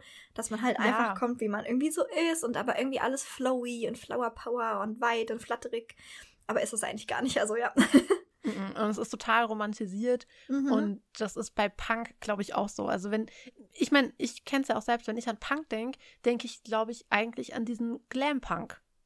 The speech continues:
Speaker 2: Und das ist
Speaker 1: Mhm.
Speaker 2: dann für mich Punk, aber es ist ja gar nicht so.
Speaker 1: <laughs> Ja.
Speaker 2: Und das hat man halt damals auch gesehen, weißt du, dass die amerikanischen Punks halt eher, ja, die sahen halt aus, wie sie aussahen und whatever. Und die britischen Punks waren da schon ein bisschen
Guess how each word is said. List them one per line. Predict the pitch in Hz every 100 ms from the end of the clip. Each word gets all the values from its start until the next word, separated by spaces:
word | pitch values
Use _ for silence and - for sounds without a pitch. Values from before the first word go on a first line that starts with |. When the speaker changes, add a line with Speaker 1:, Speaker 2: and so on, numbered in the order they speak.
| _ _
Speaker 2:
Und | - 233
das | 269
ist | 294
Speaker 1:
Mhm. | 294
Speaker 2:
dann | 302
für | -
mich | 302 440 349
Punk, | - 403 466 -
aber | 277 269 262
es | 262
ist | 277
ja | 254
gar | 233 220
nicht | 214 285
so. | 208 202 - -
Speaker 1:
<laughs> | - -
Ja. | 262 254
Speaker 2:
Und | 254
das | 285
hat | 349 -
man | 262 254
halt | 226
damals | 214 220 208
auch | - 202 233
gesehen, | 208 196 196
weißt | 233
du, | 214
dass | 220
die | 208
amerikanischen | 208 202 190 202 208
Punks | - 196 202
halt | 220 -
eher, | 190 190
ja, | 185 185
die | 196
sahen | 185 190
halt | 170
aus, | 190 202
wie |
sie | 180
aussahen | 180 208 208 196 196
und | 185
whatever. | 180 - 180 220 330 403 - - - -
Und | - 220
die | 220
britischen | 214 233 233 233 208
Punks | - 190 -
waren | 185 -
da | 185
schon | - 180
ein |
bisschen | 180 - 180 185 180